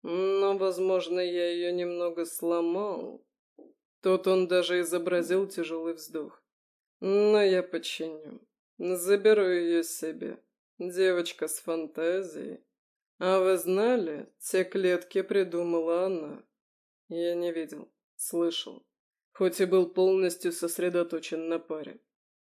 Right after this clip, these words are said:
В первую очередь мне хотелось взять её на руки и как можно быстрее унести, спрятать. А во вторую —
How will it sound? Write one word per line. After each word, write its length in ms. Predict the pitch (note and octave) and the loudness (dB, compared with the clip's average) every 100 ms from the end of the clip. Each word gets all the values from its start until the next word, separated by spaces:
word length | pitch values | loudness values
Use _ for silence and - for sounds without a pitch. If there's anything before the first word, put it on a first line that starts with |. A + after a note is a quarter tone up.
| _ _ | _ _
В 40 | |
первую 360 | F#3 F3 F3+ F#3 | 2 4 4 4
очередь 400 | F#3 F3 E3+ E3+ | 2 0 -2 0
мне 220 | E3+ E3+ | 0 0
хотелось 500 | E3+ E3+ F3+ F3 E3 | 0 -2 0 0 -2
взять 380 | - F3 E3+ - | -2 -2 -2 -2
её 120 | E3+ | 0
на 180 | E3+ F3+ | 2 2
руки 340 | E3+ - - _ _ - | 0 -6 -14 _ _ -6
и 80 | |
как 260 | F3 G3 F#3+ | -2 -2 0
можно 380 | G3+ G3+ F#3+ F#3 | 2 2 4 0
быстрее 520 | F3 F3 - F3 F3 | 0 -2 -2 0 2
унести, 760 | F3 E3+ E3+ - - E3 D3+ - | 2 0 0 -4 -8 -8 -8 -14
спрятать. 760 | - - - F3 E3+ - - - _ _ _ _ | -10 -8 -2 2 2 0 -14 -20 _ _ _ _
А 160 | G3 F#3 | 0 2
во 140 | F3 | 2
вторую — 680 | F3 - F3 E3+ F3 E3 - | -2 -2 0 0 0 -2 -6